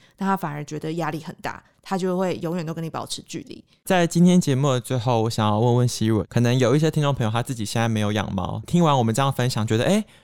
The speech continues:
Speaker 2: 蛮有意思的，想要来养一下。但是我们当然不鼓励大家就是冲动就来养一个宠物。
Speaker 1: 想要来养一下。
Speaker 2: 对，所以想要问一下希茹，有没有什么样的建议或提醒是要给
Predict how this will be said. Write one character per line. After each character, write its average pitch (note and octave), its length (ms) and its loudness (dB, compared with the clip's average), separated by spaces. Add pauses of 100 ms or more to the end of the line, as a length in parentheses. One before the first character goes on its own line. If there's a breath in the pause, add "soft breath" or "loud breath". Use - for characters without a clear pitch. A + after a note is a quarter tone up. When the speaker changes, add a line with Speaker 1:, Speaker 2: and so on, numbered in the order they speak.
(120)
Speaker 2:
蛮 E3 180 2
有 D3+ 120 4
意 E3+ 140 4
思 C#3 160 -2
的， A2+ 180 2
想 A#2+ 160 0
要 D3 80 2
来 C3+ 120 4
养 G#2+ 260 2
一 G#2 60 0
下。 G#2+ 260 -2 (240 loud breath)
但 F3 140 2
是 F#3 80 4
我 D#3+ 40 4
们 B2 120 4
当 C#3+ 120 2
然 C3 140 4
不 D3 80 2
鼓 A2 220 0
励 B2 60 2
大 A#2 120 2
家 A2 160 0
就 A2+ 80 -6
是 A2+ 140 -2
冲 B2 280 0
动 A#2 200 0
就 A#2 100 2
来 G#2+ 100 4
养 G2 220 0
一 - 20 -2
个 G2 120 2
宠 - 240 -2
物。 - 20 0
Speaker 1:
想 G3 120 0
要 - 40 4
来 F#3+ 120 2
养 E3+ 200 -4
一 D#3 80 -8
下。 F#3 300 -4
Speaker 2:
对， A#2+ 260 4
所 C#3 80 6
以 C#3+ 80 4
想 B2 160 4
要 C3 100 4
问 C#3+ 140 4
一 C#3+ 40 4
下 C#3+ 100 4
希 C3+ 160 0
茹， A#2 120 4
有 A2+ 80 4
没 B2 120 4
有 D#3 180 4
什 C3+ 180 0
么 G#2+ 100 2
样 C3 200 0
的 G#2+ 180 0
建 C#3+ 300 0
议 C#3 60 2
或 C3+ 180 2
提 A2 220 -2
醒 - 240 -2 (260 loud breath)
是 - 140 0
要 C3 180 2
给 G#2 340 -4